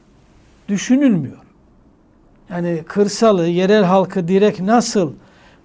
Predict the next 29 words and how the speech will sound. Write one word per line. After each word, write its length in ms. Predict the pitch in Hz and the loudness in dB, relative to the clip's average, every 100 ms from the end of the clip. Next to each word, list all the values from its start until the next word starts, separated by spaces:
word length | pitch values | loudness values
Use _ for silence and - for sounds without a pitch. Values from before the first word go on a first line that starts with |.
| 185 | -6
olduğu 460 | 196 208 185 220 | 4 4 6 4
yerde 320 | 208 190 175 | 6 4 4
yaşatırız 720 | 175 175 - 185 185 165 175 175 | 2 0 0 -4 -4 -8 -6 -4
veyahut 420 | 185 196 196 - | 0 0 -2 -2
da 200 | 208 190 - _ _ | -2 -2 -8 _ _
ilçe 280 | 180 165 208 | -10 0 0
merkezindeki 800 | 208 196 185 185 196 196 196 202 | 2 0 -2 -2 -2 -2 -2 -2
insanları 720 | 196 180 196 185 185 190 185 - - - | -4 -2 -2 0 0 -2 -4 -10 -20 -6
nasıl 260 | 196 233 | -4 -4
teşvik 440 | 220 196 - 202 180 | -2 -4 -4 -8 -6
ederiz 480 | 180 185 180 165 165 | -4 -4 -4 -6 -6
de 160 | 175 175 _ _ _ | -8 -10 _ _ _
o 180 | 170 165 | -8 -6
boş 260 | 156 180 180 | -4 -4 -4
alanlara, 640 | 175 175 170 175 175 165 165 _ _ _ 190 | -4 -4 -6 -6 -6 -8 -12 _ _ _ -12
e, 180 | 170 160 | -10 -8
da 80 | 175 | -4
yaşayacak 680 | 170 170 175 190 175 175 175 | -2 -2 -4 -6 -4 -6 -6
hale 260 | 170 170 | -6 -4
getiririz 720 | 165 170 170 175 180 175 147 147 | -6 -6 -8 -10 -8 -10 -10 -6
diye 200 | 240 220 | -6 -4
bir 180 | 202 | -6
düşünce 440 | 180 - 208 196 214 | -8 -8 -8 -4 -6
içerisinde 720 | - 175 170 - 190 254 240 - _ _ 151 | -6 -8 -8 -10 -6 -6 -6 -12 _ _ -4
göremiyorum 680 | 180 220 233 165 135 127 127 | 2 4 4 0 -8 -12 -16
yani. 240 | 123 160 | -12 -6
Hiç 180 | 214 - | -6 -4
kimseyi 360 | 196 - 160 | -8 -8 -10
göremiyorum. 560 | 139 135 123 120 117 _ | -10 -12 -14 -18 -20 _